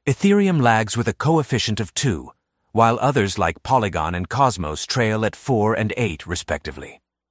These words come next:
Solana's N F T space, though overshadowed in trading volume by competitors, is a hive of innovation as well. Compressed N F Ts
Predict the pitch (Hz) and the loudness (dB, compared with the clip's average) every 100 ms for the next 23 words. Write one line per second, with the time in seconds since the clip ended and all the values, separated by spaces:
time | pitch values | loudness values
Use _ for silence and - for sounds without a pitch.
0 | _ _ _ _ - 123 120 127 120 92 | _ _ _ _ -4 2 4 4 2 0
1 | 117 107 - 117 104 - 73 65 - - | 0 0 -2 -4 -4 -4 -6 -6 -10 -14
2 | _ _ _ 104 98 120 104 95 123 113 | _ _ _ -2 2 2 0 -2 -2 -2
3 | 78 82 85 - 104 92 78 73 73 76 | -2 -4 -6 -2 -2 -2 -2 -2 -4 -4
4 | 73 76 82 107 95 73 67 - - _ | -4 -6 -6 -6 -6 -6 -8 -10 -14 _
5 | _ _ - 90 95 117 110 82 90 87 | _ _ -6 -2 0 2 2 2 0 0
6 | 92 85 82 - 73 76 82 90 64 - | -2 -2 -4 -4 -6 -6 -2 -2 -4 -12
7 | _ _ _ _ _ _ _ _ 120 110 | _ _ _ _ _ _ _ _ -2 0
8 | 139 139 - 120 110 92 - 117 90 - | 0 -2 -2 0 0 0 -2 -2 -2 -6